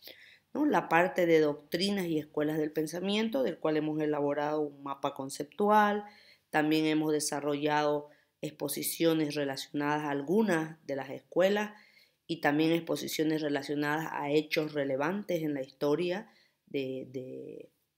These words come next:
eh, económica y en la historia, eh, política de la humanidad,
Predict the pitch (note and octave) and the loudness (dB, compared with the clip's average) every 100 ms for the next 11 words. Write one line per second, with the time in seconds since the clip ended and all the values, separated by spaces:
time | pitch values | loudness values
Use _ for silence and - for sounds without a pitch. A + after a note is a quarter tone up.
0 | _ _ _ _ _ _ _ _ D3 C3 | _ _ _ _ _ _ _ _ -10 -10
1 | C#3 - _ _ _ - D#3+ D#3+ D3+ F3+ | -14 -18 _ _ _ 0 2 4 4 2
2 | G3 - F#3+ F#3+ D3+ C#3+ C#3 D3+ D3 D3 | 0 0 0 2 2 0 -2 -2 2 2
3 | C#3+ C#3 - _ _ _ - C#3 C3+ B2 | 2 0 -8 _ _ _ -14 -10 -10 -12
4 | _ _ _ F#3+ E3 F#3+ A3 G3 - D#3 | _ _ _ 6 6 6 2 0 2 0
5 | D#3+ - _ - D3 D3+ F3+ G3+ A3 A#3 | 0 -8 _ -2 2 2 2 2 2 2
6 | C4+ | -2